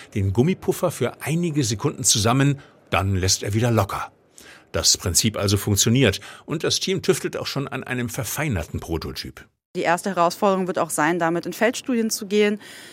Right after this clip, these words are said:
Speaker 2: Wir gehen jetzt in die nächste Phase und freuen uns da eben auch darauf, ja, erste Feldversuche zu machen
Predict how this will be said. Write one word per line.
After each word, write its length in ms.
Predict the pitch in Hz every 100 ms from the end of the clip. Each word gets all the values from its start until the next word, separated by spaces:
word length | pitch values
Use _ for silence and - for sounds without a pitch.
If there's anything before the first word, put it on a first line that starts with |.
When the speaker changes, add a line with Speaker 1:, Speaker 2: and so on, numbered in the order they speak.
| -
Speaker 2:
Wir 80 | 196
gehen 180 | 202 202
jetzt 160 | 202
in 80 | 190
die 60 | 190
nächste 320 | 180 - 196
Phase 420 | - 165 208 254
und 300 | 302 247 214
freuen 340 | - 170 180
uns 180 | 202 202
da 100 | 208
eben 240 | 175 202 196
auch 200 | 170 180
darauf, 540 | 208 190 196 196 - -
ja, 160 | 185
erste 320 | - 185 185
Feldversuche 640 | 208 190 202 - 220 240 240
zu 160 | -
machen 360 | 226 226 - 269